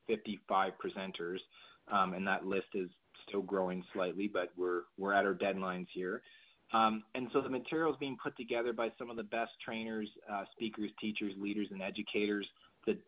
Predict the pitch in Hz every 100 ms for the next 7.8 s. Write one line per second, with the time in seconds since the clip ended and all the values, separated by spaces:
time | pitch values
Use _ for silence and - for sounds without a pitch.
0 | - 92 87 85 - _ _ - _ -
1 | 120 117 113 110 110 107 104 110 104 107
2 | 110 131 - - - _ - 101 - 113
3 | 107 147 139 123 113 107 - 107 104 110
4 | 104 98 98 95 107 107 104 98 - 104
5 | 101 98 107 95 98 90 95 95 95 95
6 | 92 87 90 90 90 - - 90 - _
7 | _ _ - 98 92 92 92